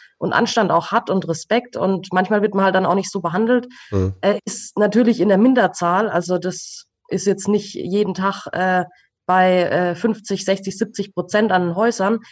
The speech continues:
Speaker 1: aber es sind dann schon manchmal so diese Momente, wo dann, ja, wo man halt einfach nicht so begeistert ist.
Speaker 2: Mhm. Was würdest du jetzt oder ihr vor allen Dingen dann auch im Nachgang jetzt sagen zu den, zu den Jungs und Mädels, die jetzt auch lernen oder das Lernen anfangen,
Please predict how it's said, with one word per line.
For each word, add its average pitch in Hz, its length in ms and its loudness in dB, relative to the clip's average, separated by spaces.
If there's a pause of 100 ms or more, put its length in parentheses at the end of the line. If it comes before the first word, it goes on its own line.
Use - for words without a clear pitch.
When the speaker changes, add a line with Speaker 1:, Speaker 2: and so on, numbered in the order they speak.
(180)
Speaker 1:
aber 196 360 2
es 185 120 -4
sind 214 100 0
dann 196 100 2
schon 208 180 0
manchmal 190 460 0
so 180 320 -4
diese 190 260 -8
Momente, 180 440 -2
wo 175 100 -4
dann, 170 300 -4 (420)
ja, 151 320 -8 (400)
wo 190 100 0
man 233 140 4
halt 202 120 4
einfach 196 200 4
nicht 196 140 0
so 175 80 -4
begeistert 156 440 -8
ist. - 280 -16
Speaker 2:
Mhm. 98 240 -2 (280)
Was 117 160 2
würdest 165 300 2
du 170 60 4
jetzt 170 200 2
oder 131 220 0
ihr 156 240 0
vor 110 140 -2
allen 113 140 2
Dingen 131 120 2
dann 127 160 0
auch 131 200 0
im 123 200 0
Nachgang 135 400 0
jetzt 131 160 -4
sagen 131 320 0
zu - 120 -4
den, 123 300 0 (260)
zu 143 140 -2
den 139 220 2
Jungs 151 240 2
und 135 80 2
Mädels, 147 260 0
die 147 80 -4
jetzt 139 220 -2
auch 170 180 -2
lernen 117 320 2
oder 107 180 2
das 104 200 -4
Lernen 117 240 2
anfangen, 139 500 0